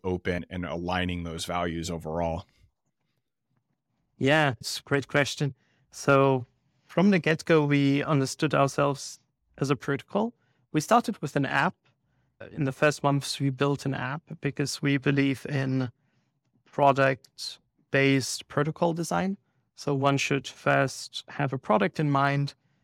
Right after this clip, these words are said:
Speaker 2: have maybe a few users, and see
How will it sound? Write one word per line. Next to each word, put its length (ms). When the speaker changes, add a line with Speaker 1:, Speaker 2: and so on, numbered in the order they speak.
Speaker 2:
have 460
maybe 260
a 60
few 220
users, 520
and 320
see 640